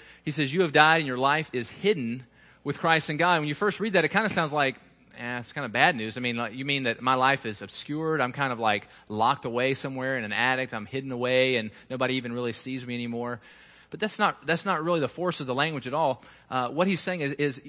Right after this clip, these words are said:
you know, what, what things do you hide? What things do you lock away for safekeeping? What things do you hide in your home that you wouldn't want anyone else to get? Your valuables,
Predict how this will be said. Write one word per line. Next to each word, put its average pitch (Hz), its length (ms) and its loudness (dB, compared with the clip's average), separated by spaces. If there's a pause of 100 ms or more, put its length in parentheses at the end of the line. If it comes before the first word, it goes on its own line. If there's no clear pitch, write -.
(140)
you 165 160 -8
know, 131 120 -2
what, 131 360 -6
what - 240 -4
things 220 260 -4
do 147 80 -10
you 147 100 -6
hide? 135 360 -8 (840)
What 220 220 -2
things 214 220 -2
do 170 80 -8
you 156 100 -6
lock 147 280 2
away 131 220 -2
for 120 140 -12
safekeeping? - 600 -10 (960)
What 175 180 -6
things 190 240 -4
do 156 80 -6
you 156 80 -6
hide 165 340 -2
in 143 100 -4
your 131 100 -8
home 151 180 -8
that 123 80 -6
you 127 80 -6
wouldn't 127 180 -6
want 123 100 -4
anyone 120 280 -8
else 113 180 -10
to 117 80 -20
get? 165 240 -10 (1400)
Your 123 80 -10
valuables, 147 560 -8